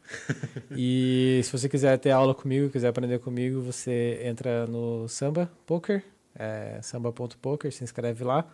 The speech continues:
Speaker 2: E acompanha a gente nas redes sociais por aí e vamos se divertir juntos.
Speaker 1: As redes do Samba são arroba, arroba samba poker ponto poker?
Speaker 2: Não, arra-,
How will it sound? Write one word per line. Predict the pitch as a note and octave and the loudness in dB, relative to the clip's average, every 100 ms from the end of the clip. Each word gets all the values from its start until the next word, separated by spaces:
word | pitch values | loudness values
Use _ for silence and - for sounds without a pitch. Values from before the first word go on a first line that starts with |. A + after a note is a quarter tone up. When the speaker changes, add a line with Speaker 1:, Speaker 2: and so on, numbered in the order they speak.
| _ _ _ _ _ - | _ _ _ _ _ -10
Speaker 2:
E | B2 A#2+ B2 | -6 -2 -2
acompanha | A#2 B2 C3+ C#3+ | -2 0 0 2
a | |
gente | D3+ D3 | 0 0
nas | E3 | 0
redes | D#3+ D#3 | 0 -2
sociais | D#3+ - D3+ D3+ | -8 -6 -4 -4
por | - D3 | -4 -2
aí | C#3 D#3+ F#3+ G3 | -2 -2 -4 -6
e | D#3+ D3+ C#3+ | -6 -6 -6
vamos | C#3 D3 | -6 -8
se | - | -6
divertir | C#3+ C#3 C#3+ - C#3 | -6 -4 -4 -4 -8
juntos. | B2+ B2+ | -6 -6
Speaker 1:
As | B2+ G#2 | -4 0
redes | B2+ - | 0 0
do | |
Samba | - A#2 | -4 -4
são | A#2 G#2+ | -4 -6
arroba, | G2+ A2 G#2+ F2 G2+ G2+ - | -4 -4 -4 -8 -12 -12 -10
arroba | A#2 A#2 A2+ | -8 -6 -4
samba | - A#2+ | -2 -2
poker | A2+ B2+ B2+ C#3 C#3 - | -2 -6 -8 -8 -10 -8
ponto | B2 A2+ | -4 -2
poker? | D3+ G#3+ A#3 - - - - | -2 -4 -8 -16 -20 -20 -16
Speaker 2:
Não, | A#2+ | -12
arra-, | A#2 A#2+ | -10 -10